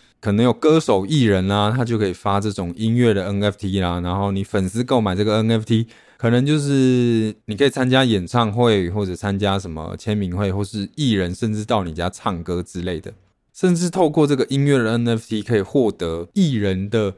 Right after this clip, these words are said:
一部分的音乐版权收入，诶，这可能也是一种玩法。所以其实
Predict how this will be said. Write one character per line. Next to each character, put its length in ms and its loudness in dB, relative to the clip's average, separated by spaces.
一 80 -6
部 220 -2
分 160 2
的 120 2
音 240 0
乐 120 4
版 240 -4
权 240 -10
收 280 -2
入， 280 -6
诶， 80 -4
这 140 0
可 160 -4
能 100 -2
也 100 -2
是 120 -2
一 40 2
种 160 -4
玩 220 -10
法。 220 -12
所 120 0
以 40 2
其 180 0
实 140 -6